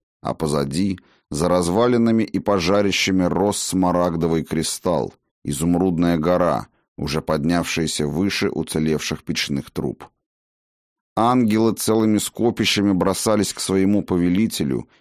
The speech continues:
и увязали в зелёной толще, словно насекомые в смоле, которой ещё предстоит сделаться янтарём. Чем больше он пытается вырваться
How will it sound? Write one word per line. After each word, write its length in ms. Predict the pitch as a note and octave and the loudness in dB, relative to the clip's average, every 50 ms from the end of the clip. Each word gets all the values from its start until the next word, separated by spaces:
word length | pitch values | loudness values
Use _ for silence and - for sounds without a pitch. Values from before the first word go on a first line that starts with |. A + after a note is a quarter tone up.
| _ _ - | _ _ -4
и 100 | - F2 | 0 0
увязали 640 | F2 E2+ D#2+ E2+ F2 E2 D#2 F#2+ G#2+ A2 A2 G#2+ | 2 2 2 2 0 0 2 2 2 2 2 2
в 80 | G2 F2+ | 0 0
зелёной 460 | D#2+ F2 F2 F2 F#2 F#2 F#2 F#2 D#2 | 0 0 2 2 2 2 2 0 -2
толще, 580 | C2 - - G#2+ F#2+ D#2+ D#2 - - - - - _ _ _ _ | -2 -2 -2 0 0 0 -2 -4 -6 -6 -8 -10 _ _ _ _
словно 400 | - - - D#2+ E2 D#2+ D2 E2 | -14 -8 -4 -2 -2 0 0 0
насекомые 720 | D#2+ D#2+ D#2 - - D#2+ - - G2 F#2+ F2+ F2 E2 D#2 | 0 -2 -2 -2 -4 -6 -4 -2 0 0 2 2 0 0
в 60 | D2 | -2
смоле, 580 | - - - E2 D#2+ D#2 D#2+ F2 G2 G#2 F#2+ - - _ _ _ _ | -4 -4 -4 -2 -2 -2 0 0 0 0 -2 -4 -8 _ _ _ _
которой 420 | - F#2+ F#2 - - B2+ B2 B2 G#2+ | -6 -6 -4 -2 0 0 2 2 2
ещё 300 | G2+ F2+ - - G2+ F2+ | 0 0 0 -2 -2 -2
предстоит 640 | - F#2 F2 D#2 - - - F2 E2 E2+ E2+ D2+ | -2 -2 -4 -4 -6 -4 -2 -2 0 0 0 -2
сделаться 540 | C#2+ C#2 C2 E2+ D#2 C#2+ C#2+ C#2 - - C#2+ | -4 -4 -4 -2 -2 -2 -4 -4 -6 -6 -6
янтарём. 720 | C#2 C#2 C#2+ C#2+ C#2+ D#2 D2 C#2+ C2+ A1 G1+ - - - _ _ _ _ _ _ - | -4 -4 -4 -4 -4 -2 -2 -2 -2 -4 -4 -8 -12 -16 _ _ _ _ _ _ -4
Чем 220 | - D#3+ D3+ A#2+ | 0 2 2 4
больше 320 | A2+ C#3 C#3 C#3 - D#3+ | 4 4 2 2 2 4
он 140 | E3 E3 D3 | 4 4 4
пытается 500 | A#2 D3+ D3 - F3 D#3+ D3 C#3 - D#3+ | 2 2 2 2 2 2 2 2 2 2
вырваться 520 | D#3 F#3 G3+ G3 F3+ D#3 - - G#2 D#2 | 4 4 4 4 4 2 2 0 -2 -4